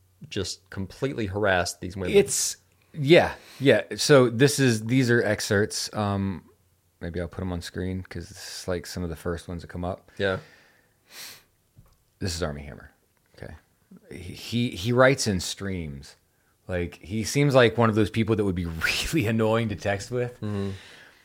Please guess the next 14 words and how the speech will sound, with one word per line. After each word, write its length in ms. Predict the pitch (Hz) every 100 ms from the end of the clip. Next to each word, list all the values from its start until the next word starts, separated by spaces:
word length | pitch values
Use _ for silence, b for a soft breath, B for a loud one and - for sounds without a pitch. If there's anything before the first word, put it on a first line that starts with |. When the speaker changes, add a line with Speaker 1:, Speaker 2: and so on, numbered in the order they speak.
| b _ _ -
Speaker 2:
Because 260 | 147 175 143
when 200 | 160 160
you're 120 | 143
texting, 540 | 143 160 - 170 156
obviously 560 | 120 135 139 147 - 143
put 200 | - 135
everything 480 | 139 135 120 131 123
into 160 | 110
one 220 | 107 107 101
text 340 | 104 110 -
and 80 | 95
send. 360 | - 104 123 - _ _ _ _ _ _ _ _ _ _ _ _ _ _ _ _ _ _ _ _ _ _
Right? 300 | 131 135 113
Speaker 1:
Yeah. 260 | 110 92